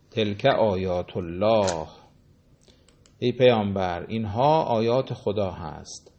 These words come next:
«نتلوها علیک بالحق»، ما اینها رو بر تو تلاوت می‌کنیم بر اساس حق،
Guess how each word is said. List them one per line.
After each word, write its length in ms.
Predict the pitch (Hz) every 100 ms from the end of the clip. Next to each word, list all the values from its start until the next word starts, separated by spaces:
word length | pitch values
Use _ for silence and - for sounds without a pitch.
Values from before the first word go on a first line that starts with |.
| _ _ _ 120
«نتلوها 720 | 135 - 143 175 151 151 135
علیک 360 | 120 120 117
بالحق»، 840 | 139 131 110 101 - 147 127 - - - _ _ _ _ - _ _ _
ما 140 | 139
اینها 340 | 196 170 147 180
رو 300 | 185 160 151
بر 360 | 127 123 120
تو 240 | - 156 165
تلاوت 580 | 151 123 117 117 156 170
می‌کنیم 480 | 165 170 170 180
بر 140 | 131 107
اساس 380 | 104 123 131 180
حق، 560 | - 180 180 131 -